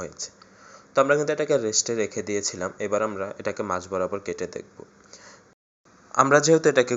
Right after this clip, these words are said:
খুব ভালোভাবে ভেজেছি, তাই এর ভিতরে কিন্তু কাঁচা থাকার কোনো সম্ভাবনা নেই। তো দেখুন, আমরা মাংসটাকে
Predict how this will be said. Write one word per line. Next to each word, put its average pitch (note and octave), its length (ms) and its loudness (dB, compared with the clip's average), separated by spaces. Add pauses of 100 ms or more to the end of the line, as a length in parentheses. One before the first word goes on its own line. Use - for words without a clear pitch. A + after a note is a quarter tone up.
খুব C3 120 2 (140)
ভালোভাবে G#2 440 2 (500)
ভেজেছি, A2 440 -2 (120)
তাই G2+ 140 2 (120)
এর A2 160 -2
ভিতরে A#2 320 -2
কিন্তু B2 220 -2
কাঁচা G2+ 340 2
থাকার A2 300 -4
কোনো G#2+ 140 -6 (100)
সম্ভাবনা G2 580 -6
নেই। F2+ 100 -8 (220)
তো A2+ 140 -4
দেখুন, B2+ 240 -8
আমরা B2 200 0
মাংসটাকে A2 460 -4